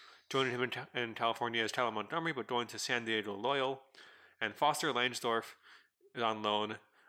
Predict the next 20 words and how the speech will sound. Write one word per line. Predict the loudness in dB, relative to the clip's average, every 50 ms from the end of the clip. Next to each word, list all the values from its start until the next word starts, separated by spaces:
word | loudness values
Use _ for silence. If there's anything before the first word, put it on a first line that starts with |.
| -10 -4 -2
the | -2
other | 0 0
side | 0 0 2 0 0
of | 0
the | -2 -4
s-, | -4 -4 -6 -6 -6 -10 -8 -4
country | -4 -2 0 2 2 2 2 0 -2 -10 _ -6
for | -6 -4
Tampa | -2 -2 -2 -2 -2
Bay | -4 -4 -2
Rowdies. | 0 0 -2 -2 -4 -6 -6 -6 -8 -8 -10 -12 -20 -20 -20 -12 -4 -2
Um, | -2 -2 -2 -4 -10 -18 -20 -20 -20 _ _ _ -16 -6
quick | -2 -2 0 0
note | 0 -2 0
about | 0 -2
the | -2
San | -2 -2 0 0
Diego | 0 0 0 -2
Loyal. | -2 0 2 2 2 2 0 -2 -4 -12 -20 -20 -20 -20 -20 _ -6
They, | -6 -6 -6